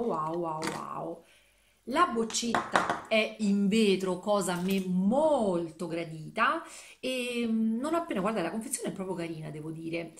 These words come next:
e non appena terminerò di utilizzare l'altro che ho già aperto della Omia Laboratoire, che c'è qua dentro?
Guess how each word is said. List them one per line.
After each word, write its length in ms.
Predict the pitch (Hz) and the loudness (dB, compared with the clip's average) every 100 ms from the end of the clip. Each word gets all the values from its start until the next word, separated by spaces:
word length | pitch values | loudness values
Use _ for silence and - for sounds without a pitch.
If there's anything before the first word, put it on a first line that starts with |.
| - - | -16 -10
e 320 | 240 262 254 254 | -6 -4 -2 -2
non 140 | 349 | 0
appena 360 | 370 320 208 180 | 0 0 0 0
terminerò 440 | 214 220 233 247 | 0 0 0 0
di 80 | 185 | 0
utilizzare 500 | 180 190 185 226 190 | -2 -4 -2 0 0
l'altro 440 | 196 208 196 180 | 2 2 0 -4
che 100 | 175 | -4
ho 140 | 175 160 | -4 -2
già 140 | 180 | -2
aperto 440 | 185 202 170 - 170 | -2 -2 -2 -6 -6
della 280 | 165 165 - | -4 -2 0
Omia 340 | 220 196 175 | 0 0 -2
Laboratoire, 640 | 170 170 262 320 262 - | -2 -2 -4 -2 -4 -4
che 60 | - | -6
c'è 200 | - 160 - | -8 -8 -10
qua 120 | 160 | -12
dentro? 600 | 147 160 160 - 233 | -10 -10 -10 -10 -12